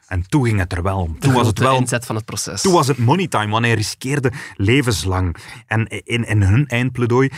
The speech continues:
Speaker 1: hebben de twee advocaten, eh, hard gedrukt op verzachtende omstandigheden. Zij wouden niet dat hun cliënt de maximumstraf levenslang zou krijgen. Zij wilden dat daar wat vanaf werd gedaan.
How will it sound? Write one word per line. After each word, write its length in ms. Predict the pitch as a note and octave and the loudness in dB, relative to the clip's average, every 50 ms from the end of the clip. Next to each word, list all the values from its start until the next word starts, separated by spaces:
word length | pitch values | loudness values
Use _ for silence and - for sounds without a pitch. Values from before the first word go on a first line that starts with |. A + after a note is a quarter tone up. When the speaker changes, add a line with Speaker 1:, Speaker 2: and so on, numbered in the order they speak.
| - - - | -12 -12 -8
Speaker 1:
hebben 200 | - G#2+ G2+ F#2+ | -4 -2 -2 -2
de 60 | G2 | -2
twee 220 | F2+ - A#2+ B2+ A#2+ | 0 0 0 2 2
advocaten, 640 | B2 - A2 - - G#2+ G2+ G#2+ - B2 A#2 A2 - - - - | 0 -4 -6 -4 -2 -2 -2 0 0 -2 -4 -4 -4 -10 -16 -8
eh, 120 | - G#2 G2+ F#2+ - - | -4 -4 -4 -4 -6 -6
hard 240 | - - A#2+ C3 - | -4 -4 -2 -2 -4
gedrukt 400 | - B2+ G2+ - A#2+ A#2 - - - - - _ | -4 -4 -2 -2 -2 -4 -4 -8 -14 -16 -10 _
op 180 | - G#2 - | -6 -6 -6
verzachtende 680 | - - - G2+ - - C3+ - - - C#3 A2+ A2+ G2 | -4 -4 -4 -2 -2 -2 -4 -4 -2 -2 0 0 0 -2
omstandigheden. 960 | A2 G#2 G2+ - - - - F2 G2 G2+ F#2 F2 - - F#2 F2 D#2+ F2+ E2+ | -2 -4 -4 -4 -6 -6 -4 -4 -2 -2 -4 -4 -6 -6 -8 -6 -4 -4 -2
Zij 200 | D#2+ G2 F#2 F#2 | 0 0 0 2
wouden 360 | F#2 G2 G#2 A2 A2 G2+ G2+ | 2 2 2 2 2 2 2
niet 140 | A2+ C#3 C3+ | 2 2 2
dat 100 | C3 A2+ | 2 2
hun 160 | A#2 A#2+ A#2+ | 2 0 0
cliënt 380 | A2+ A2 G#2+ G#2+ G#2 G#2 G2+ - - C3+ - - | -2 -2 -2 0 0 -2 -2 -6 -12 -18 -6 0
de 100 | G#2+ G2 | 2 2
maximumstraf 1000 | F#2+ G#2 C3+ - - - A#2+ A2+ G#2+ G#2 G2+ - - - G#2+ A2 - - - - - _ _ | 4 4 2 0 0 0 0 2 2 2 0 0 -2 -2 -4 -4 -4 -6 -10 -14 -18 _ _
levenslang 720 | - G2 G2 G#2+ A2+ A2 G#2+ G2+ - G#2 G#2+ G#2+ G#2 G2 | -4 0 0 2 2 0 0 0 0 0 0 0 -2 -2
zou 180 | - - F#2+ F2+ | -2 -2 -2 -2
krijgen. 420 | - A#2+ G#2 A#2+ C3 C3+ A#2+ A#2 - - - | -2 -2 -2 0 0 0 -2 -2 -6 -12 -14
Zij 220 | - - G2+ F#2 | -6 -2 -2 0
wilden 380 | F2 G#2 A2 A#2 A#2+ A2+ A2 G2 - - - _ | 2 2 2 2 2 0 0 -2 -6 -10 -16 _
dat 140 | - F#2 F2+ | -8 -6 -4
daar 160 | - G2+ F2+ | -4 -2 -2
wat 140 | F2 E2+ E2+ | -2 -4 -4
vanaf 320 | - - F#2+ G2+ B2 B2+ - | -4 -4 -2 -2 -2 0 0
werd 200 | C#3 C3+ - - | -2 -2 -2 -2
gedaan. 280 | - A#2+ A#2+ B2 B2 | -2 0 0 0 -2